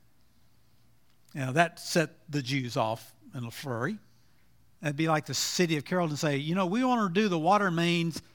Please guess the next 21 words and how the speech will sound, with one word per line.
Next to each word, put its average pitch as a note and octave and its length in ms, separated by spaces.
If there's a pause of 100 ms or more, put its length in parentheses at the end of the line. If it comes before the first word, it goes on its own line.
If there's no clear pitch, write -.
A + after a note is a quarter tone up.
(120)
down F3 280
by F3+ 240
City D3 320
Hall, D3 540 (360)
and D3+ 360
Ridge, F#3 280
we, F#3+ 160
we, G3 200
we F3+ 180
want G3+ 200
you F3 80
to - 40
pay E3 180
for B2 200
it. B2+ 40
Y'all E3+ 140
got E3 160
money D3 200
in A#2 60
the A2+ 60
bank." A#2 320